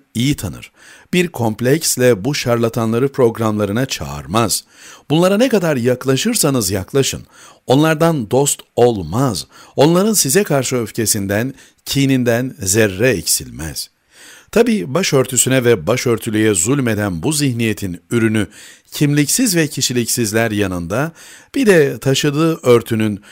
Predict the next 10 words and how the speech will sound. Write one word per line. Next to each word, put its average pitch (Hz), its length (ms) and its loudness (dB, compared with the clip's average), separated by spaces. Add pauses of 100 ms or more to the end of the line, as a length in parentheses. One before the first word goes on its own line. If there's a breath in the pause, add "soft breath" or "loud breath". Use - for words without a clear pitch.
(180 loud breath)
başında 156 480 2
taşıdığı 123 600 0
ayetin 110 640 0 (180)
önemini, 104 560 -2 (300 loud breath)
mahiyetini 120 800 0
kavramaktan 107 800 -2
uzak 120 300 -2
olup 101 240 -2 (340 loud breath)
başörtüsüne 117 720 0
zulmeden 131 720 0